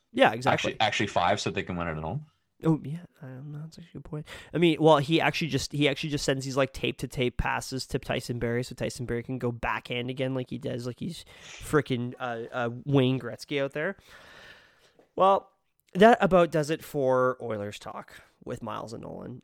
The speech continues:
Speaker 1: Uh, now, I know I've said with Miles and Nolan probably three times already in this, and I'm gonna go for four and five. So, let's move on to the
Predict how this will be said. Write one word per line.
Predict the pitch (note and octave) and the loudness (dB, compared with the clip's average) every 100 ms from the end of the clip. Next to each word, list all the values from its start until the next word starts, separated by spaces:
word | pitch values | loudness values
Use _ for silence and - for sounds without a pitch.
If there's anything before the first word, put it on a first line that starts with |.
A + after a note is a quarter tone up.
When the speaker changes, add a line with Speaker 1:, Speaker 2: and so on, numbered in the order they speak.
| - | -8
Speaker 1:
Uh, | C3 A2+ - | -4 -4 -6
now, | - C#3+ D3 B2 - | -6 -2 0 -2 -2
I | C3+ F3 | 2 4
know | A#3 C4 | 6 4
I've | G#3 | 4
said | G3+ D3+ | 0 -2
with | C#3+ C#3+ | -2 0
Miles | C3+ C3 | -2 -2
and | B2+ | -4
Nolan | D3 | -6
probably | B2+ B2+ C3 | -4 -6 -8
three | - - C#3 | -12 -12 -12
times | - - C#3+ | -12 -14 -14
already | - - - | -14 -14 -16
in | - | -14
this, | - - | -12 -10
and | C#3 | -6
I'm | G3+ | -4
gonna | A#3 A#3 | -4 -2
go | A3+ | -4
for | - | -6
four | E3+ - E3 | -10 -4 -2
and | D3+ - | -4 -6
five. | - D2+ - _ | -10 -10 -14 _
So, | - - D#3 B2 B2 - _ - | -4 4 4 6 2 -2 _ -2
let's | D#3+ - | -2 0
move | G3+ G3 | 0 2
on | B2+ C#3 E3 - | 0 -2 -6 -14
to | - B2+ A#2+ - - | -8 -6 -6 -10 -10
the | C#3 C#3 | -6 -6